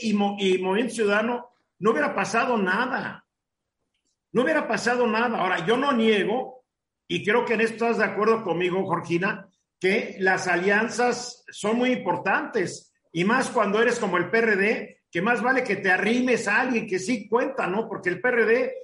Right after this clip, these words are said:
ya es un fantasma de partido, el pri va para eso, entonces como que el pan y el pri quieren vivir a las costillas de,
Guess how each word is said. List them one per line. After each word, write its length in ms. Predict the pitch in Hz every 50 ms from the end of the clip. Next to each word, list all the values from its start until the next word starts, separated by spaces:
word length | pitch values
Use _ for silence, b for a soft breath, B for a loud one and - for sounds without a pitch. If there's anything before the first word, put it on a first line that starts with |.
| _ _ _
ya 140 | - 180 214
es 120 | 226 -
un 140 | 233 254 240
fantasma 600 | - 208 190 175 165 - 202 208 214 - 208 202 180
de 120 | 165 160
partido, 800 | - 165 160 156 156 - 190 185 185 175 196 240 240 - - _ _ _ _ _ -
el 280 | 180 190 190 185 185
pri 180 | 202 226 247 254
va 260 | 220 226 220 220 220
para 300 | 208 185 165 160 165 170
eso, 720 | 170 180 190 185 - - 180 185 196 233 - - - - _ _ _ _ -
entonces 400 | 147 147 135 208 220 233 - -
como 260 | - 196 175 170 170
que 80 | - 180
el 140 | 180 175 -
pan 240 | 214 220 247 285 285
y 60 | 240
el 140 | 214 202 208
pri 220 | 220 247 254 208
quieren 320 | - 214 226 233 240 233 202
vivir 460 | 202 196 180 220 226 233 220 208 233
a 100 | 226 208
las 160 | 180 180 180
costillas 520 | - 180 180 - 208 208 240 226 208 170
de, 300 | 170 180 170 165 165 -